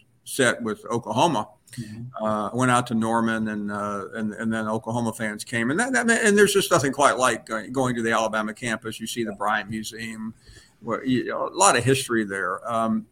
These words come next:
Speaker 1: so, I mean, that's a start. Uh, you know, it, it, so, sometimes it just depends on the game. I mean, I've been to some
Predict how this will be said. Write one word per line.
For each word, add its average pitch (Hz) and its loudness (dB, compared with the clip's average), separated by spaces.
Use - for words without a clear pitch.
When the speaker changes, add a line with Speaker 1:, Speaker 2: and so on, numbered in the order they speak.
Speaker 1:
so, - -2
I 202 6
mean, 208 6
that's - 6
a 151 2
start. 143 2
Uh, 120 0
you 208 -2
know, 120 2
it, - -18
it, 196 -6
so, 220 -2
sometimes 294 0
it 165 -4
just 185 0
depends 156 2
on 143 2
the 104 0
game. 110 -2
I 127 0
mean, 135 2
I've 196 0
been 190 2
to 151 0
some 113 -2